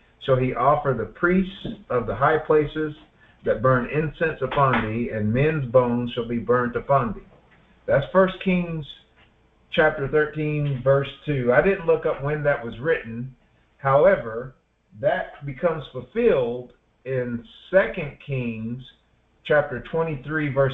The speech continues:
sixteen. I'll read that real quick, and it says, "And as Josiah turned himself, he spied the sepulchres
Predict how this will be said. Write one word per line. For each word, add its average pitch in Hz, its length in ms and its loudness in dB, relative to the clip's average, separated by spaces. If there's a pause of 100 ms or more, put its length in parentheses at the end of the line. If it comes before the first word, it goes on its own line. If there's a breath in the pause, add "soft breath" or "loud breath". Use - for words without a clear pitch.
sixteen. 147 680 -6
I'll 120 180 -2
read 131 280 0
that 151 220 4
real 117 200 2
quick, 123 360 -2
and 120 120 -4
it 117 100 -6
says, 123 220 2 (120)
"And 143 420 0
as 170 480 2
Josiah 143 680 0
turned 156 320 -4
himself, 110 560 -2 (460 soft breath)
he 139 260 -4
spied 165 420 2
the 147 100 -12
sepulchres 123 640 -2